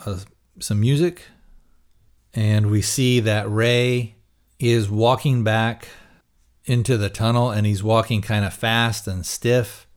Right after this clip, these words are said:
He walks in, and again, we see him, he goes into the tunnel, and it just, it fades off to basically to, to black. And so we know that Mister Miller there is probably not gonna make it. Uh,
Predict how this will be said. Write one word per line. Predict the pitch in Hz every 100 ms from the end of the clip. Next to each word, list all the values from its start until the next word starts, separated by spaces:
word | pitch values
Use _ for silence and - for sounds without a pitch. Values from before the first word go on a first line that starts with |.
| _ _ _ _ _
He | - - 123
walks | 120 120 110 -
in, | 131
and | 120
again, | 101 123 120 117
we | 107
see | - 127 113
him, | 110 113 107
he | 107
goes | 104 113 104
into | 110 104 107
the | 98
tunnel, | - 123 120 120 107 - _ _ _ _ -
and | 107 104 104
it | 110 104
just, | 104 - - _
it | 110 -
fades | - 113 101
off | 101 95 90 -
to | -
basically | 92 95 110 101 - 113 95
to, | 95
to | 90 90
black. | 87 92 92 87 - - - _ _ -
And | 98
so | - 107 101
we | 110 110
know | 120 120
that | 107 104 101 - - - - - -
Mister | 151 151 156
Miller | 156 170 151
there | 139 143
is | 156 123
probably | - 151 147 117 117 120 113
not | 123 117 120 131 127 117
gonna | 117 117 113
make | 107 101 92 90
it. | 78 - - - - _ -
Uh, | - -